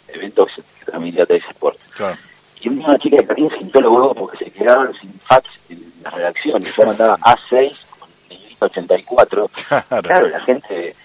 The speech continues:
Speaker 1: antes en el diario había uno o dos fax, se quedaron sin papel, me puteaban, así que armaron una cinta de televisión, la mandaron en su hojita, que fue un éxito rotundo, y ahí, bueno, me dieron el, la chapa del jefe de prensa.
Speaker 2: Ahí está.
Speaker 1: Y después me aburrí, estuve tres años laburando y decía, "Yo quiero hacer algo de lo que estudié",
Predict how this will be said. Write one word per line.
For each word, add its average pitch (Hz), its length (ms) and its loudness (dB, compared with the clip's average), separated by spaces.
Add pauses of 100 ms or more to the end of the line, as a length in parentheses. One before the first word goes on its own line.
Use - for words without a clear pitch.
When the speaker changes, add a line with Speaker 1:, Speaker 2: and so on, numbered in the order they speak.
(240)
Speaker 1:
antes - 280 -2
en 185 100 -16
el - 140 -18
diario 185 240 0
había - 240 -4 (120)
uno - 240 0
o 87 40 4
dos 95 120 0
fax, - 260 2 (200)
se - 80 -12
quedaron 131 280 0
sin 101 120 -18
papel, 120 420 2
me 98 80 -2
puteaban, 117 600 4
así - 180 -10
que - 80 -2
armaron 104 320 -2
una 117 140 -4
cinta - 360 -14
de - 40 -8
televisión, - 400 -8
la 123 80 -2
mandaron 123 300 -4
en 123 60 -12
su 139 60 -4
hojita, - 540 -4 (520)
que - 60 -20
fue - 180 -12
un - 20 2
éxito - 460 -4
rotundo, 147 580 -4
y 208 60 -6
ahí, 87 160 -6
bueno, 107 300 -12
me 85 120 -14
dieron 101 240 -10
el, 87 100 -16 (680)
la - 100 -4
chapa 120 300 8
del 87 140 2
jefe 101 220 0
de 92 100 2
prensa. 87 460 -2
Speaker 2:
Ahí 98 120 -6
está. 90 280 -10 (200)
Speaker 1:
Y 101 220 -10
después 107 240 -4
me 208 60 2
aburrí, 139 400 2
estuve 123 240 -4
tres 104 180 -6
años 120 200 2
laburando 165 380 0
y 104 40 -2
decía, - 260 -12
"Yo 156 60 -20
quiero 170 180 -6
hacer - 180 -6
algo 139 180 -4
de - 60 -10
lo - 100 -12
que - 80 -20
estudié", 127 440 -12